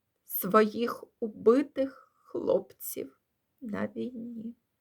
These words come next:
Росли, росли, і виросли хлоп'ята, чиїсь кохані і чиїсь сини. Щоб Україна не була розп'ята,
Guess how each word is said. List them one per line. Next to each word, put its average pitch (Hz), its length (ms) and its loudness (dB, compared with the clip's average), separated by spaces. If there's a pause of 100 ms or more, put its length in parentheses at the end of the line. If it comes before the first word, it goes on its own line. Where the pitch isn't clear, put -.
(1400)
Росли, 294 460 10
росли, 349 600 6 (580)
і 349 120 12
виросли 381 720 12
хлоп'ята, 349 920 -2 (420)
чиїсь - 680 -6
кохані 302 880 -8 (840)
і 202 60 -8
чиїсь 208 580 -4
сини. 196 640 -4 (1080)
Щоб - 600 2
Україна 254 1300 10 (220)
не 226 320 10
була 269 720 10
розп'ята, 269 1800 10